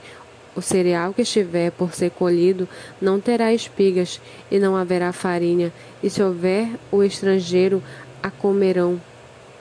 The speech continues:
Israel foi devorado, agora está entre as nações, como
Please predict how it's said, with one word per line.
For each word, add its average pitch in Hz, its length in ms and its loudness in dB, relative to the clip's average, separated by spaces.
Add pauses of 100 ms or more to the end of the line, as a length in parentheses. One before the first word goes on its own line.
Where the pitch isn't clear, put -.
(1120)
Israel 190 420 0
foi 190 160 2
devorado, 180 680 -2 (300)
agora 185 360 -2
está 190 260 0
entre 185 220 0
as 190 120 0
nações, 185 600 -2 (300)
como 208 260 0